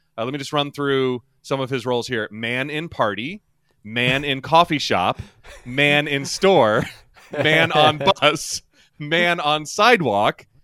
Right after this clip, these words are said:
Speaker 1: Uh, let me see. We get a little more specific here. Coworker, moviegoer, sofa salesman. Oh, we're back to man in bar, uh, orderly, man on Jerry set, Jerry's sitcom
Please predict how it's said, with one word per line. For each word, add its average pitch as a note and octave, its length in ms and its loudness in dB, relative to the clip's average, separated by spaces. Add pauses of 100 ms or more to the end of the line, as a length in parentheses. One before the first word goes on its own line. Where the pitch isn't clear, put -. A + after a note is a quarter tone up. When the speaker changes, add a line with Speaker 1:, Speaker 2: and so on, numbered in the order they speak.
(220)
Speaker 1:
Uh, C3 240 0
let E3 80 -4
me F#3+ 60 -2
see. G3+ 100 -4
We E3+ 60 -6
get A#3+ 100 -2
a A#3+ 40 -4
little G#3 160 -2
more E3 100 2
specific C3+ 320 -10
here. B2+ 140 -4
Coworker, E3 800 2 (500)
moviegoer, C3 840 0 (100)
sofa C#3 440 -4
salesman. B2+ 600 -4
Oh, C3+ 80 0
we're C#3 100 2
back D3 220 0
to C3+ 160 -6 (320)
man C#3 400 -4
in B2+ 240 -6
bar, B2 560 0 (520)
uh, G2+ 240 -4
orderly, D3+ 840 0 (140)
man C3 420 -4
on A#2+ 280 -6
Jerry C#3+ 480 -2
set, D#3 380 0 (180)
Jerry's A#2+ 380 -4
sitcom C3 460 -6